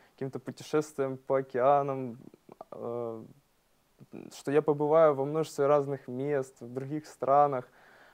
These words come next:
Вот, но как бы <laughs> действительность ударила в глаза совсем иным, и, э, столкнулся,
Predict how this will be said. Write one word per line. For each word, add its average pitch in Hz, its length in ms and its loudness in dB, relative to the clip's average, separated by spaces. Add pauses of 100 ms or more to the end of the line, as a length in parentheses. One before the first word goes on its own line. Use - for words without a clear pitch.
Вот, 139 440 2
но 151 500 6
как 143 180 2
бы 139 400 2
<laughs> 135 40 -6
действительность 147 760 -2
ударила 131 600 2
в 120 100 -10
глаза 131 640 2 (500)
совсем 143 440 -2
иным, 190 400 2
и, 123 320 -2 (960)
э, 120 280 -4
столкнулся, 131 960 0